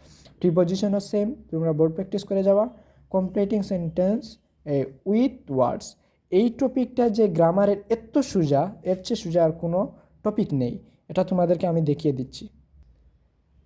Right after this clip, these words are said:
এই দেখো, তোমাদের এইভাবে থাকবে, একটা বক্সের মধ্যে কয়েকটি ওয়ার্ডস থাকবে, যে ওয়ার্ডসগুলো খুবই সোজা এবং এভাবে থাকবে এই ব্ল্যাঙ্কগুলা,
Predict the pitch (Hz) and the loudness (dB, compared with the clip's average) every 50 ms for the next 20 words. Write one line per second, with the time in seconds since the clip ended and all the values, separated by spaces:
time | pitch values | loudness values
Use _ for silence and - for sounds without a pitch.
0 | _ _ - 180 180 175 165 165 165 170 170 190 202 - - 185 175 165 160 160 | _ _ 2 4 4 4 4 2 4 2 2 2 0 -2 -6 -4 -2 0 0 2
1 | 175 190 196 185 - - 185 185 196 202 185 175 156 151 147 - 135 131 - 135 | 2 2 2 2 0 0 2 2 4 6 6 4 4 2 2 0 -4 -4 -4 -4
2 | 147 143 - 180 165 156 165 160 160 - 190 196 196 185 196 190 - 190 180 175 | -4 -2 -2 0 0 2 0 0 0 -2 -2 -2 0 0 -2 0 0 0 -2 0
3 | - 180 165 170 165 165 165 - - 160 143 147 156 156 147 156 170 170 170 165 | -2 0 2 2 2 2 0 -2 -4 -4 0 2 2 2 4 4 4 4 4 2
4 | 165 - 165 160 165 160 - 175 170 175 180 180 180 170 - 165 - - 151 151 | 0 -2 -2 -2 -2 -2 -2 -4 -2 0 0 0 0 -2 -4 -4 -4 -4 -2 0
5 | 170 175 180 190 190 - 151 147 147 143 139 - - 170 170 180 180 180 175 175 | 2 2 2 0 -2 -2 -2 0 0 0 0 -2 -2 2 2 4 4 2 2 0
6 | - 151 143 143 147 147 156 175 185 - - - _ _ _ _ _ - 147 143 | 0 -2 -2 -2 0 0 0 0 -2 -6 -14 -20 _ _ _ _ _ -4 -2 0
7 | 139 135 135 135 135 135 131 - - - - - 160 147 143 147 147 160 180 190 | 2 2 2 2 0 0 -2 -4 -8 -14 -14 -12 -4 0 2 4 4 4 2 0
8 | 190 - - - - 151 143 160 170 190 226 | -4 -8 -12 -14 -10 -2 0 2 2 2 2